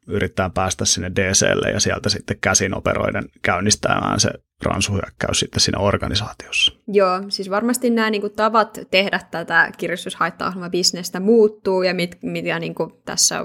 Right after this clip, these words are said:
Speaker 2: onkin huomattu muutosta ihan myös sen, sen mukaan, että minkälaisia suojauksia tulee ja, ja sitä kykyä niinku havainnoida näitä tota, ää, erilaisia hyökkäyksiä. Et se on, se on ihan, ihan on samaa mieltä kyllä siitä.
Speaker 1: Kun monestihan puhuttiin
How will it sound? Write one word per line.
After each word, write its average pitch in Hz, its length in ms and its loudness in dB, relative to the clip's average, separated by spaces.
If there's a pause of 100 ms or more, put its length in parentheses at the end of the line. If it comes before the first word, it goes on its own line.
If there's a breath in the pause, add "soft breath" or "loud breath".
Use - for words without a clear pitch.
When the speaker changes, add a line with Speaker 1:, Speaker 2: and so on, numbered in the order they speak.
Speaker 2:
onkin 170 340 -8
huomattu 185 400 -6
muutosta 190 560 0 (520 loud breath)
ihan 190 240 6
myös 185 280 4
sen, 175 240 2
sen 185 220 4
mukaan, 175 380 0
että 170 160 -6
minkälaisia 170 560 -2
suojauksia 170 600 -2
tulee 165 440 -2
ja, 160 200 -4
ja - 160 -6
sitä 185 140 -10
kykyä 165 400 -8
niinku - 220 -10
havainnoida 170 760 0
näitä 175 280 -6
tota, - 380 0 (600 loud breath)
ää, 156 220 -2
erilaisia 175 500 4
hyökkäyksiä. 185 800 2 (160)
Et 175 180 0
se 196 140 4
on, 185 140 0
se - 140 0
on 196 140 4
ihan, 180 440 0
ihan 165 360 -8
on 165 180 -10
samaa 165 280 -2
mieltä 185 300 -6
kyllä - 240 -10
siitä. 196 300 -6 (300 soft breath)
Speaker 1:
Kun 117 100 2
monestihan 123 380 4
puhuttiin 113 600 4